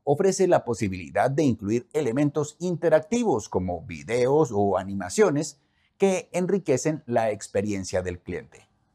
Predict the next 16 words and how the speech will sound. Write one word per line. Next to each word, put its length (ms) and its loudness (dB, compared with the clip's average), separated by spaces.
Pero 240 4
más 320 0
allá 280 4
de 140 6
la 240 4
operación, 840 2
un 140 -4
menú 260 2
digital 600 0
es 180 -6
una 380 0
herramienta 560 2
de 100 0
marketing 580 0
muy 300 2
poderosa. 680 2